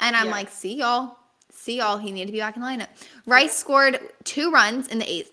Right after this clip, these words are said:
Speaker 1: to tie it up, but Parker Kelly came in clutch, classic Parker Kelly,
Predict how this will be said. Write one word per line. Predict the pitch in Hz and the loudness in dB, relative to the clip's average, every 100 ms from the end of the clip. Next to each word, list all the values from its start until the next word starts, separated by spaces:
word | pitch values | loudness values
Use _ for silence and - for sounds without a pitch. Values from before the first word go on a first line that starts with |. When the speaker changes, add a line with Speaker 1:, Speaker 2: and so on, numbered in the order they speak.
| - | -14
Speaker 1:
to | |
tie | 190 170 165 | -4 -2 -2
it | 160 | -2
up, | 170 147 - | -4 -6 -12
but | - | -8
Parker | - 190 226 | -6 -6 -8
Kelly | - 190 190 | -8 -6 -6
came | - 196 | -8 -10
in | 196 - - | -12 -16 -20
clutch, | - 240 247 226 - - | -14 -8 -6 -6 -10 -10
classic | 190 175 - | -8 -8 -10
Parker | - - 190 | -12 -12 -10
Kelly, | 269 262 262 | -4 -4 -4